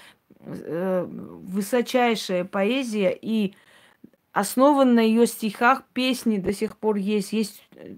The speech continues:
турецкая колыбельная, которая написана самой Хюррем Султан, посвященная ее старшему сыну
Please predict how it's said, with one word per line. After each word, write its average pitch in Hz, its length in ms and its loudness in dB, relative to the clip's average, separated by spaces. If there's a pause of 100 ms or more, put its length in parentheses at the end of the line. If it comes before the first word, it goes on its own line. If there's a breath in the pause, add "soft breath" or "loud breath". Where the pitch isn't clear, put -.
турецкая 233 600 4
колыбельная, 208 760 0
которая 247 520 0
написана 214 920 -2 (3000 soft breath)
самой 240 340 4
Хюррем 226 380 0
Султан, 226 560 0 (400 loud breath)
посвященная 226 800 0
ее 208 460 0
старшему 208 720 0
сыну 214 500 -4